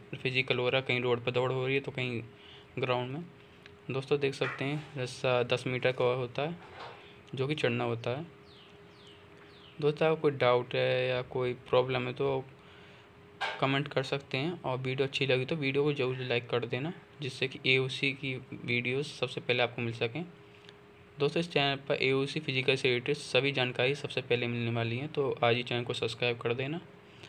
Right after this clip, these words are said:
और कोई डाउट है तो comment करके या फिर मुझसे Instagram पर personal message करके अपने डाउट clear कर सकते हैं। दोस्तों, Instagram और Telegram की link description में मिल जाएगी, कोई tension ना ले, आराम से physical करें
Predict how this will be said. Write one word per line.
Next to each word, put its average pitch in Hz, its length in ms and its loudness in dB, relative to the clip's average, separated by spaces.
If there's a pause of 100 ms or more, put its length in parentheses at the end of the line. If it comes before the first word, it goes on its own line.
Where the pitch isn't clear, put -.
(520)
और 139 80 0
कोई 147 180 4
डाउट 131 340 4
है 135 80 2
तो 135 100 -4
comment 131 320 -2
करके 127 580 2
या 127 120 0
फिर 127 180 -4
मुझसे 131 480 -2
Instagram 127 480 -2
पर 139 200 -8
personal 131 260 0
message 131 300 -2
करके 131 240 -2
अपने 143 140 -2
डाउट 135 240 -2
clear 135 180 -2
कर 131 140 0
सकते 120 300 -6
हैं। 139 220 -4 (500)
दोस्तों, 143 220 0
Instagram 147 340 4
और 139 120 2
Telegram 131 480 2
की 135 60 0
link 131 220 -2
description 120 380 -4
में 123 140 -2
मिल 123 160 -4
जाएगी, 123 300 2 (720)
कोई 139 140 2 (340)
tension 127 340 0
ना 120 160 2
ले, 143 180 -2 (1160)
आराम 131 240 6
से 139 120 -2
physical 127 480 -2
करें 127 300 -8